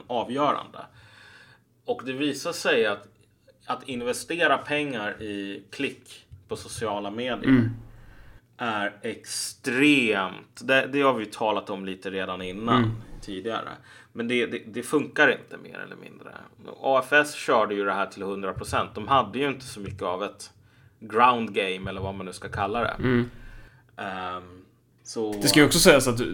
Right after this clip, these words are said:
Speaker 2: vi, vi ska ju akta oss för att sitta och vara tvärsäkra i det här avsnittet. Eh, för, för att jag känner i alla fall, jag har inte,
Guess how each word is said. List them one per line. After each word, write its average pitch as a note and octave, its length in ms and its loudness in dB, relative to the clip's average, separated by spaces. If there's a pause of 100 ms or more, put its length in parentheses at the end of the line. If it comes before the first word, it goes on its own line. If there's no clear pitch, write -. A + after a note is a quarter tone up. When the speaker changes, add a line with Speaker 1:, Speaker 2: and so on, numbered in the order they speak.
Speaker 2:
vi, C#3 680 4 (460)
vi C3+ 120 4
ska C3+ 140 4
ju C3+ 80 8
akta C#3 260 2
oss - 140 0
för C3+ 80 4
att A#2+ 120 2
sitta B2 320 2
och A#2 80 4
vara A2 200 4
tvärsäkra A2 800 2
i G#2 40 -2
det G#2+ 80 -2
här A2 100 2
avsnittet. A2 840 0
Eh, G#2 440 -2
för, - 300 -6
för B2+ 120 0
att A2 100 2 (420)
jag C#3+ 280 4
känner B2+ 160 4
i G#2+ 40 6
alla G#2 80 4
fall, A2 160 2
jag C#3 260 8
har B2+ 140 8
inte, A#2 240 2